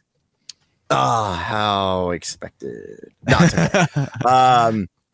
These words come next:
Speaker 1: and that's what I'm doing over there. Klein,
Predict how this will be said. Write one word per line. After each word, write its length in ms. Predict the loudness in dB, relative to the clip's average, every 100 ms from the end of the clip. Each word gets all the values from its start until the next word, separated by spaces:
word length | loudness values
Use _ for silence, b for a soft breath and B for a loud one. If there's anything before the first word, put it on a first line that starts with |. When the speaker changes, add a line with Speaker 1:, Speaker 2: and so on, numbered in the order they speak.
| _ _ _ _ _ -4
Speaker 1:
and 460 | 0 2 2 2
that's 200 | 2 2
what 120 | 4 2
I'm 80 |
doing 240 | 4 2 4
over 160 | 4
there. 500 | 4 4 4 2 0 _ _ _ _ _ _ _ _ _ _ _ _ _ _ _ _ _ _ _ _ _ _ _ _ _ _ _ _ _ _ _ _ _
Klein, 540 | -8 -2 0 -2 -4